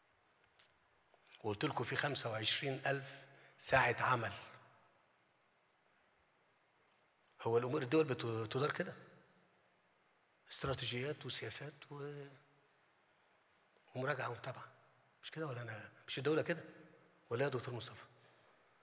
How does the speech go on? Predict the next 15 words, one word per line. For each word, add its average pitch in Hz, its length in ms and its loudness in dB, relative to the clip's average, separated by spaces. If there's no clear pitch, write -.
معقول 147 320 4
بقى 170 200 10
كل 185 220 8
يوم 185 120 8
تجيب 170 240 4
الناس 151 640 6
كل 147 180 0
واحد 147 240 6
بحكايته 156 500 4
وتقعد 139 360 0
معاه، 123 380 2
ولا 117 180 -2
يا 143 140 4
دكتور - 240 -4
خالد؟ - 400 -6